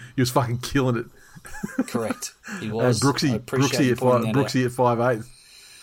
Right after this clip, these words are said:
Speaker 1: Brooksy
Speaker 2: Well,
Speaker 1: at five eight.
Speaker 2: well, well,
Speaker 1: Um,
Speaker 2: well.
Speaker 1: Star, Star-Lord, Star-Lord shifts to the centre with Peachy and Madden dropping to the reserves. Um, Kapau returns as well, which pushes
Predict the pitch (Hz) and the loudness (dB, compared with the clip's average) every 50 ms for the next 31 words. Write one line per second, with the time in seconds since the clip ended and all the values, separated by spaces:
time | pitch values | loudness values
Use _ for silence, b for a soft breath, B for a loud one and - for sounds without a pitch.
0 | B B B - 131 127 107 107 101 120 107 104 123 117 113 110 113 117 123 127 | B B B -4 -2 2 4 4 4 4 2 2 2 2 2 2 2 0 0 -2
1 | 127 117 110 123 120 123 127 120 113 113 113 113 110 110 107 110 107 104 101 104 | -4 -6 -4 -2 -2 0 0 0 2 2 2 2 2 2 0 0 -2 -2 -2 -4
2 | 101 - - - - 131 127 127 120 107 104 b b b b b b b b b | -6 -10 -4 0 4 4 4 4 2 0 -4 b b b b b b b b b
3 | b _ - - - - 135 123 123 135 135 131 127 123 117 110 123 - - 135 | b _ -14 -14 -2 2 4 4 4 4 4 4 4 2 2 0 -4 0 4 6
4 | 131 131 135 131 131 123 123 - - 131 123 - - 117 110 107 - - - 127 | 6 6 6 4 2 0 0 -2 -2 -4 -2 0 0 0 0 0 -2 -2 0 0
5 | 127 127 127 127 131 127 110 - - - 127 123 123 - 131 123 113 110 110 110 | 2 2 2 2 2 0 -2 -2 -2 -2 -2 -2 0 -2 -2 -2 -2 -2 -2 -2
6 | 110 110 110 113 113 104 120 110 117 117 107 104 104 101 101 98 104 113 117 123 | -2 -2 -2 -2 -2 -2 -2 -2 -2 -2 -2 -2 -2 -4 -4 -4 -2 -2 0 -2
7 | 139 156 170 - b b b b b b b b b b b b b b _ _ | -2 -4 -8 -12 b b b b b b b b b b b b b b _ _
8 | 98 110 110 107 107 104 104 101 101 120 - - - _ _ _ _ _ _ - | -8 -6 -4 -2 -2 -2 -4 -4 -6 -8 -12 -18 -20 _ _ _ _ _ _ -20
9 | - - - - - 127 127 127 123 120 113 104 107 104 - - 123 120 117 104 | -20 -18 -8 -4 0 0 2 4 4 2 2 0 -4 -6 -4 -2 -2 -2 -2 -4
10 | 98 98 98 101 107 120 139 160 175 143 113 107 - - - 120 117 117 104 95 | -6 -8 -8 -4 -2 -2 0 0 -2 -2 -4 -8 -10 -8 -6 -6 -4 -4 -4 -4
11 | 107 | -6